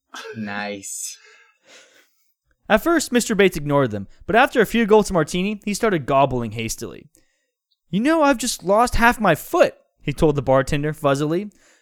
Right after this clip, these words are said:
Speaker 2: Mister Bates got drunk occasionally, but always with a group of friends, and never in the morning. "You don't say." "Got to work and it was gone. Look." He tried to get his foot up over the bar, but it wouldn't go.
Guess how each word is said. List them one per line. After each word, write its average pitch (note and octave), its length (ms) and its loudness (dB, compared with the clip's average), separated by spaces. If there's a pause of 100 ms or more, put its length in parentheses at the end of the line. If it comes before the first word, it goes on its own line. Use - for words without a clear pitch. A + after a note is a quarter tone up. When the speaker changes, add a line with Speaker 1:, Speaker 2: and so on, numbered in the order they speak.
Speaker 2:
Mister D#4 260 0
Bates A3 320 2
got F3+ 200 2
drunk D#3 220 -2
occasionally, C#3 520 0
but - 160 -2
always B3 220 4
with G3+ 80 2
a E3 40 2
group D#3+ 160 -2
of D3+ 100 -2
friends, B2+ 360 0
and C#3 160 -8
never D#3+ 260 0
in A2 80 -4
the A2 60 -4
morning. A2 400 -4 (500)
"You C#3 160 0
don't E3+ 240 2
say." F3 600 2 (680)
"Got A#3 200 4
to G3+ 60 -4
work C4+ 280 0
and E3 80 2
it G3+ 80 2
was D4 120 -2
gone. G#3 460 0 (220)
Look." B3+ 400 -2 (280)
He F#3 100 -4
tried D#4+ 200 2
to C#4 80 2
get A3+ 100 2
his G3+ 140 -2
foot A3 160 4
up F#3+ 140 4
over E3 180 4
the C3+ 100 -4
bar, A2 440 -2
but E3 100 2
it F3 40 4
wouldn't F3+ 280 2
go. G#2+ 300 -2